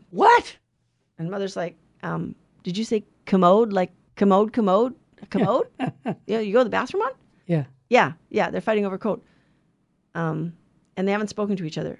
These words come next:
Speaker 2: for twenty years over a commode. "Oh, you have to understand, Mother, it's gold inlaid.
Speaker 1: Ah.
Speaker 2: Their grandmother left it.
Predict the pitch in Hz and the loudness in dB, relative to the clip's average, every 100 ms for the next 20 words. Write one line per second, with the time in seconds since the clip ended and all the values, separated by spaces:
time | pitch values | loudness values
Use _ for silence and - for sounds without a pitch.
0 | _ 175 226 214 202 151 165 175 170 196 | _ -12 -6 -4 -4 -4 -6 -8 -6 -8
1 | 175 - _ - - 247 285 285 277 233 | -8 -12 _ -20 -2 0 2 0 0 -2
2 | - 233 226 214 170 143 - _ _ _ | -6 -2 0 0 -2 -4 -12 _ _ _
3 | _ 208 202 - 208 226 226 233 185 - | _ -6 -6 -8 0 6 10 8 6 2
4 | 196 190 180 156 135 131 135 - - - | 2 4 2 2 0 -2 -8 -12 -18 -18
5 | 143 147 151 156 202 185 220 226 220 190 | -16 -14 -14 -2 0 2 2 2 2 2
6 | 170 156 135 - - - - | 2 0 -2 -6 -18 -20 -20